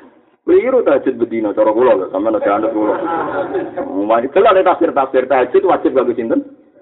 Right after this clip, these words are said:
Nabi. Kanggo umat wajib mboten? Mboten. Mergo Nabi tahajud iku asa ayyab asaka rabbuka maqamam mahmuda. Lah al maqamul mahmud iku apa? Hak syafaat. Tapi tahajud nyafaat iso. Awak dhewe abot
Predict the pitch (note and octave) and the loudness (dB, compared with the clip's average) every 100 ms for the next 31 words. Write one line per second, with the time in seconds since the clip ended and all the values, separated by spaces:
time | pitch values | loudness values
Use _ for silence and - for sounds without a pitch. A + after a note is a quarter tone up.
0 | _ _ - - - - A2+ A2 C3+ C#3 | _ _ -6 -6 -6 -6 -2 2 2 2
1 | D3+ C#3 - G2 F#2+ - - _ _ _ | 2 0 0 -4 -6 -8 -14 _ _ _
2 | _ - C#4+ - - - - - G#2 G#2 | _ -10 -4 -4 -4 -12 -10 -4 -2 -2
3 | A2 G2+ F#2+ F#2+ - G2 B2+ C3+ G2 - | -4 -4 -4 -4 -4 -6 -4 -2 -4 -4
4 | G2 G2 F#2 F2+ F#2 - A#2+ - D3 D#3 | -4 -2 -4 -4 -4 -2 -4 -4 -4 -2
5 | B2+ - D3+ A#2+ G#2+ G2+ G2+ G2 A#2 D#3+ | -2 -4 -2 -2 -2 -4 -2 -2 -2 -4
6 | - - - - F#2+ F2+ F2+ D2+ F#2 A#2+ | -8 -20 -10 -4 -2 -2 -6 -6 -4 0
7 | C#3+ D#3 D#3 E3+ E3 E3 D#3+ F#3+ E3+ D3 | 2 2 0 0 0 0 0 0 0 0
8 | - G2+ - D3+ E3 C#3+ B2 - - - | -2 -6 0 0 2 0 0 0 -2 -2
9 | C#3+ - - - - - - G3+ G3 C#3+ | -6 -6 -16 -20 -14 -2 0 2 0 0
10 | - - C#3 - - - - - - _ | 0 0 -2 -4 -6 -8 -10 -14 -18 _
11 | _ _ _ _ _ - C#4+ B3 _ _ | _ _ _ _ _ -20 -20 _ _ _
12 | _ _ _ _ _ - B2 A2+ G2+ G2 | _ _ _ _ _ -2 0 0 -2 -2
13 | G#2 F#2+ F#2+ F#2+ F#2 F2 E2 F2 - F#2 | 0 0 0 -2 -2 -4 -8 -6 -6 -4
14 | - F2+ | -4 -2